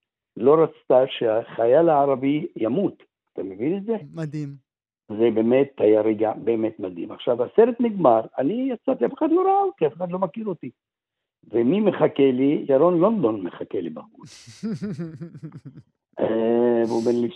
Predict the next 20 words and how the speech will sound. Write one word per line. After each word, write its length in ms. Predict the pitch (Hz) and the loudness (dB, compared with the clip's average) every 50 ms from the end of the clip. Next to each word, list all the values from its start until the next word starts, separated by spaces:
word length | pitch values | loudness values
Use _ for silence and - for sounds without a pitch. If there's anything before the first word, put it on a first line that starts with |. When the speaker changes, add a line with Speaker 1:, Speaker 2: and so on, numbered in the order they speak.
| - - - | -10 -6 -2
Speaker 1:
"שלום." 720 | 123 101 90 90 87 73 76 90 107 120 165 208 233 240 - - _ _ _ | -2 -2 0 -2 -4 -4 -4 -4 -2 -2 2 2 2 2 0 -4 _ _ _
אני 100 | - 98 | -14 -12
אומר 140 | 85 85 90 | -12 -10 -10
לו, 160 | 85 82 92 | -10 -10 -12
"שלום." 360 | 92 - - - 80 82 92 104 | -12 -14 -14 -14 -12 -12 -12 -12
הוא 60 | 120 127 | -12 -12
אומר 120 | 127 135 | -12 -10
לי, 80 | 131 120 | -8 -6
"אני 180 | 131 139 131 131 | -4 -4 -2 0
ירון 320 | 131 127 139 165 175 165 | 2 4 4 4 4 4
לונדון." 380 | 127 107 98 85 76 - 104 104 - - | 2 2 0 -2 -6 -8 -8 -10 -10 -8
אני 80 | 135 131 | -6 -6
אומר 120 | 135 139 | -4 -4
לו, 120 | 135 135 | -4 -4
"אני 100 | 143 151 | -2 -2
מכיר 300 | 160 156 151 151 - 233 | -2 -2 -4 -6 -6 -8
אותך, 200 | 226 180 - - - | -8 -8 -10 -12 -14
אני 360 | 175 160 156 - - 180 330 339 - | -14 -12 -10 -8 -8 -8 -8 -6 -6
מהצ-, 380 | - 104 104 98 - _ 156 - | -4 -4 -6 -6 -8 _ -6 -2
מהטלוויזיה." 920 | 123 113 107 107 110 117 113 - - 131 131 131 160 240 262 190 120 98 | -2 -2 -2 -4 -6 -10 -14 -10 -4 -4 -2 0 2 2 2 2 0 -2